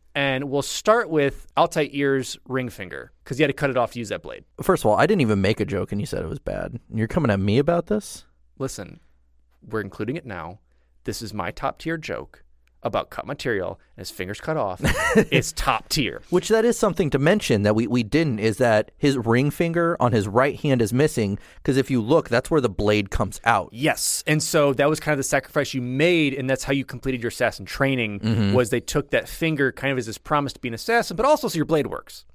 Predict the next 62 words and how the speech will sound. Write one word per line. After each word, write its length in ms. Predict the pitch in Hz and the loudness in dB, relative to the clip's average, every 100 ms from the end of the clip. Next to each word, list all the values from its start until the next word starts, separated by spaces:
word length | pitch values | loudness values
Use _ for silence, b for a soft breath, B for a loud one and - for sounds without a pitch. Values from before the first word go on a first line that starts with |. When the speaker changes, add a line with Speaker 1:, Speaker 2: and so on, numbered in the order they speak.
| - | -10
Speaker 2:
Yeah, 300 | 113 131 107 | 0 2 4
which 180 | - - | 2 2
Speaker 1:
And, 80 | 175 | 4
Speaker 2:
is 180 | 139 - B B | 2 0 B B
Speaker 1:
and 100 | 165 | 2
unfortunately, 400 | 165 160 262 247 170 | 2 4 4 4 2
it's 60 | |
how 80 | 170 | 2
you 80 | 170 | 0
can 80 | 160 | 0
be 60 | |
told 220 | 135 180 160 | 0 0 0
in 40 | |
a 40 | 135 | 0
crowd 500 | - 165 139 127 254 | 2 4 6 6 6
when 140 | - | 6
it's 320 | - 320 294 | 8 8 8
like, 180 | 320 - | 6 6
Speaker 2:
<laughs> 120 | 302 | 6
Speaker 1:
"Everyone, 300 | 190 220 208 | 6 6 6
give 120 | 254 | 6
me 80 | 196 | 4
five." 720 | - 190 156 143 131 120 113 | 4 6 6 6 6 4 0
It's 80 | 110 | -4
like, 200 | 110 - _ | -6 -6 _
"You're 140 | 117 107 | -12 -6
giving 220 | 120 98 | -6 -6
me 80 | 80 | -14
four, 500 | - - 127 110 - | -14 -8 -4 -4 4
Speaker 2:
"We're 60 | 165 | 6
Speaker 1:
aren't 60 | |
Speaker 2:
looking 180 | 302 294 | 8 6
Speaker 1:
you?" 60 | 202 | 6
Speaker 2:
for 100 | 311 | 6
an 80 | 285 | 6
assassin. 600 | - 277 269 - 190 120 | 6 6 6 6 2 4
Hold 260 | - 294 | 4 6
up 140 | 285 254 | 6 6
your 140 | 269 | 6
right 280 | 254 262 208 | 6 6 6
hand." 320 | 247 220 139 | 6 6 4
And 140 | 127 139 | 4 4
he's 160 | 123 | 2
just 160 | 135 - | 2 2
like, 240 | 104 - b b b b - | 2 0 b b b b -8
"Uh," 400 | - 113 110 117 | 0 4 6 6
and 140 | 107 113 | 2 2
just 160 | 101 | 0
runs 160 | 104 87 | 0 -2
away. 220 | 85 104 | -2 -2
Speaker 1:
Yeah, 280 | 165 117 82 B B | 2 2 2 B B
but 100 | 226 | 4
on, 160 | 240 220 | 4 4
on 160 | 214 | 2
to 80 | 196 | 2
more 140 | 185 | 2
serious, 340 | 151 165 127 - | 2 2 0 0
serious 480 | - - 208 120 - | -4 2 2 2 0
matters 260 | 107 85 | -2 -2
of 80 | 87 | -4
cut 120 | - | -10
material. 440 | - - 85 80 | -8 -8 -6 -6